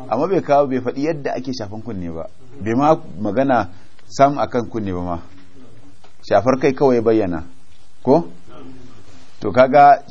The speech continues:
irin wa-, kawo irin wannan hadisan, shi kuma Abdullah bin Amr a cikin bayanansa da yayi, yayi magana akan shafar kunne. Shi yasa ya ɗauko hadisin sa ɗin anan.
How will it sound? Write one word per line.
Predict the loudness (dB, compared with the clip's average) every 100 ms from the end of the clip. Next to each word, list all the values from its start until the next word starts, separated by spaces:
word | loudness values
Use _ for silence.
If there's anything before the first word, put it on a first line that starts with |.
| -4
irin | 0 2
wa-, | 2 2
kawo | 6 6
irin | 4 -2
wannan | -4 -2 -4
hadisan, | -6 -6 -6
shi | -6 -8
kuma | -6 -6
Abdullah | -4 -6 -4 -4
bin | -4
Amr | -4 -4 -4
a | -6
cikin | -6 -4
bayanansa | 0 0 -2 -4 -4 -4
da | -8 -6
yayi, | -4 -6 -8 -4
yayi | 0 2
magana | 2 0 0 0
akan | -2 -4
shafar | -4 -6 -8
kunne. | -10 -10 -12 -14 -14 -14 -14 -12 -12 -12 -12 -12 -12 -12 -10 -10 -10 0
Shi | 2
yasa | 6 6 6
ya |
ɗauko | 2 -2 0 -2
hadisin | -2 -6 -6
sa | -8
ɗin | -8 -8
anan. | -8 -6